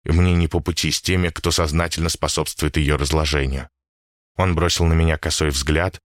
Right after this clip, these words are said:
в котором мелькнули недоверие и пренебрежение. «Так-так», — воскликнул он, — «вижу, есть в вас нечто донкихотское. Ничего, это пройдет. Не желаете ли отужинать сегодня в моем клубе?»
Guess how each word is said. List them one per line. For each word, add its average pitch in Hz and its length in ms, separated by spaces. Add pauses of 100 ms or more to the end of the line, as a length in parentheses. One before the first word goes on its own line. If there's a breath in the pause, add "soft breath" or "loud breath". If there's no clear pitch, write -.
(160)
в - 100
котором 87 360
мелькнули 82 540
недоверие 76 680
и - 20
пренебрежение. 80 960 (460)
«Так-так», — 117 680 (120)
воскликнул 76 580
он, — 67 240 (300)
«вижу, 78 280
есть 85 420
в - 40
вас 156 200
нечто 92 380
донкихотское. 76 1000 (280)
Ничего, 76 680 (240)
это - 240
пройдет. 65 560 (680)
Не 98 160
желаете 98 440
ли 123 100
отужинать 85 520
сегодня 78 420
в 73 60
моем 76 260
клубе?» 76 540